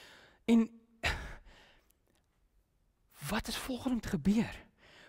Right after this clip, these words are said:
Wat is, wat gaan hierdie mans doen? Ek kan net, ek kan my net sien hierdie angs binne in hierdie mense. Aan hulle was nog stikkende kettinge wat hulle in hulle ontsnapping gebreek het. Hulle vlees was stikkend en bloeiend soos hulle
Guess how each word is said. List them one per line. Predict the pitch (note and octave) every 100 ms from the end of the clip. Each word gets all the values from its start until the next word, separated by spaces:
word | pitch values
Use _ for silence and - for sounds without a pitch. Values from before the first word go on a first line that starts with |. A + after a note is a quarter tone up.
| -
Wat | A3+ C4
is, | C#4
wat | A3+ -
gaan | D4
hierdie | C#4+ B3+
mans | D4+ -
doen? | F3+ C#4+ D3 - - -
Ek | -
kan | B3
net, | -
ek | -
kan | B3
my | A#3
net | C4 -
sien | - - - C#4
hierdie | A3+ G#3+ - -
angs | C#4 A#3+
binne | F#3+ A3+
in | G#3
hierdie | G3 F3
mense. | F#3+ A3+ - C3 G#2 - _ _ _ _ _ _ _ - - _ _ _ - - - _ _ - -
Aan | A3+ A#3+
hulle | G#3+ G3
was | F#3
nog | E3+ E3 - - -
stikkende | - - - - C4 B3 - -
kettinge | A#3+ - D3+ F#2+ - - - - _ - -
wat | E3 F3
hulle | F#3+ G3+
in | F#3+ F3+
hulle | F3 F3+ -
ontsnapping | G#3+ - - - G#3 F#3
gebreek | D3 D#3+ F3+ F3 G2+
het. | - - - _ - - - -
Hulle | G#3+
vlees | G#3 - - D4+ C#4 A#3
was | -
stikkend | - C4+ B3 G#3
en | D#3+
bloeiend | F3 G#3+ A#3 G#3+
soos | G3 D#3+
hulle | E3+ E3